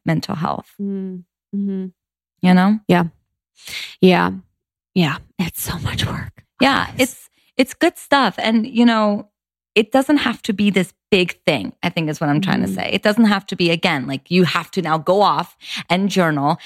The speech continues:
Speaker 1: and spend hours, th-, you know, dissecting yourself. But a mo-, if we can remember any time that we're doing something that feels slightly off, we're reactive in a way that feels slightly off,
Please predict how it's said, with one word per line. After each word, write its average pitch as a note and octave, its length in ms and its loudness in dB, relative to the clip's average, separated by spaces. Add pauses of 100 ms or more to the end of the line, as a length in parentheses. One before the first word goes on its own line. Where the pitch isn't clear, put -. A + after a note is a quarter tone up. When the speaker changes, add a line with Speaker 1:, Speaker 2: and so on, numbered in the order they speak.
(120)
Speaker 1:
and F3 140 2
spend F3+ 380 -2
hours, E3 580 0 (120)
th-, - 120 0
you E3+ 80 -2
know, D3+ 140 2
dissecting D#3 720 -4
yourself. C#3+ 480 -2 (240)
But G#3 200 2
a F#3 60 2
mo-, G3+ 380 4
if - 180 -2
we B3 120 2
can C#4+ 220 4
remember G#3+ 640 4 (100)
any C#4+ 280 4
time G#3+ 380 0
that G3 120 0
we're F3 120 0
doing F#3+ 260 0
something F3+ 400 0
that D#3 220 -4
feels E3+ 240 -2
slightly G#3 420 -2
off, D#3+ 380 -4
we're F#3+ 100 4
reactive F#3 600 0
in G3 100 2
a F3+ 40 2
way E3+ 220 2
that E3 160 -4
feels D#3+ 220 -4
slightly F3 340 0
off, C#3+ 240 0